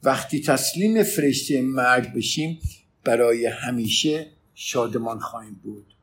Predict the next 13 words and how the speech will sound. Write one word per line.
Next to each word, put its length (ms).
چرا؟ 600
برای 160
اینکه 220
فرشتهٔ 580
مرگ 500
گذشته 460
رو 80
می‌گیره 560
و 100
به 180
زندگی 880
اجازه 480
می‌ده 540